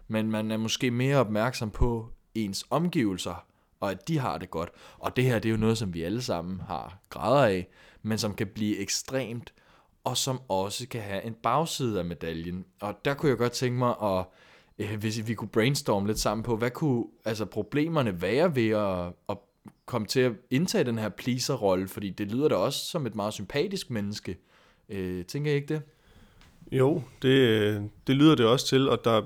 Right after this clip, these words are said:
Speaker 2: som, som du også nævner, Lukas, så kan der også være mange, øh, gode egenskaber ved det, og det med at tage hensyn til andre, og det med at,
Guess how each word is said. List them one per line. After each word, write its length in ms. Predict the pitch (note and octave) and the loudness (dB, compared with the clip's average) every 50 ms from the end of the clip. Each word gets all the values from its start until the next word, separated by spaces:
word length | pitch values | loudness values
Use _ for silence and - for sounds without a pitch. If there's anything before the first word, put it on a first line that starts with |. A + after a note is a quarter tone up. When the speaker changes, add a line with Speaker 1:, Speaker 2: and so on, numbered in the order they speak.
| B2 - | 0 -2
Speaker 2:
som, 260 | - - A2+ A2 G#2+ | -2 0 0 0 -2
som 180 | - A#2+ G#2+ | -2 -4 2
du 120 | A2 B2 A#2+ | 4 6 6
også 160 | A#2+ B2 - - | 6 6 4 2
nævner, 200 | A#2 B2 C3+ C3+ | 2 4 4 4
Lukas, 280 | B2 A2 G2+ G2 G#2+ | 4 2 2 0 0
så 140 | - - B2+ | 0 0 0
kan 120 | B2 C3+ - | 0 2 2
der 60 | A2 | 4
også 240 | G#2+ A2 A#2+ - - | 4 4 4 4 4
være 160 | B2+ G#2+ G#2 | 4 4 4
mange, 380 | G#2 G2+ A2 A#2+ B2+ C3 C#3 C3 - - - - - - - - _ _ | 4 2 4 4 4 2 2 0 -4 -10 -20 -20 -20 -20 -20 -20 _ _
øh, 280 | - A#2 G#2 G2 G2 F#2+ | 0 2 2 2 2 2
gode 300 | - - A#2+ B2 B2 B2+ | 2 4 6 6 6 6
egenskaber 480 | C3+ D3 D3+ - - B2 G#2+ A2 G#2+ | 6 4 2 2 0 2 4 4 4
ved 200 | G2+ A2+ B2 C3+ | 6 6 6 6
det, 140 | C3 C#3 C3+ | 8 6 6
og 140 | G#2+ A2 - | 4 4 2
det 100 | B2 A#2+ | 4 4
med 120 | A#2+ B2+ | 6 6
at 80 | A#2+ A2+ | 6 6
tage 140 | - A#2 G#2 | 4 0 -2
hensyn 440 | G#2+ A#2 B2 C3 B2+ - A#2+ A2 G2+ | 0 0 0 0 0 0 0 0 0
til 120 | - - - | -2 -2 -2
andre, 260 | G#2 G#2 A2+ A2+ A#2 | -2 0 2 2 2
og 80 | G#2+ G#2 | 2 2
det 100 | A2+ A#2 | 0 2
med 120 | A#2 A#2+ | 4 4
at, 180 | A2+ G#2+ G2+ | 6 6 4